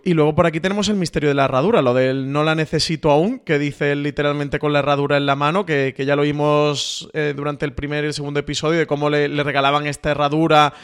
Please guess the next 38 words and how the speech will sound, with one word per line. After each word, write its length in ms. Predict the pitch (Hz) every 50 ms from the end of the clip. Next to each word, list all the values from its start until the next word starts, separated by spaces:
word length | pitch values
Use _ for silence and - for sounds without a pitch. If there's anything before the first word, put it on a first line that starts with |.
| - - _
y 180 | - 160 156 156
él 440 | 147 147 147 147 147 147 143 143 -
estaba, 600 | - 151 135 - 151 143 143 143 139 139 139 139
él 200 | 139 143 147 143
se 120 | - - 165
enfadaba 460 | 156 143 - 139 143 151 156 151 -
cuando 240 | 151 143 143 143 143
la 160 | 143 139 143
veía. 400 | 139 139 143 147 160 175 190 196
A 100 | 170 139
uno 180 | 139 143 143 143
de 60 | 147
los 320 | 143 143 143 143 139 -
clones 460 | - - - 160 160 165 151 139 -
que 100 | - -
está 240 | 135 123 - - 143
muerto 480 | 143 139 147 151 151 143 - 139 117 - - - - - -
se 160 | - - 151
la 160 | 139 127 127
quita 300 | - - 160 - 165 156
de 40 | 151
la 80 | 143
mano, 220 | 143 147 156 180 170
se 140 | - 160 135
la 80 | 135
arranca 580 | 117 - 139 147 147 139 - 151 143 143 143 151
bastante 480 | 143 139 143 139 - 147 139 135 156
enrabietado 500 | 147 127 147 151 151 151 - 139 143 151
y 40 | 156
le 100 | 151 143
dice 220 | 139 127 - 143 127
eso, 140 | 113 120
el, 200 | 123 131 131 127 -
el 140 | 160 151 143
"no 120 | 151 160
la 100 | 165 160
necesito 380 | 165 160 - 160 147 160 156 160
aún". 120 | 170 196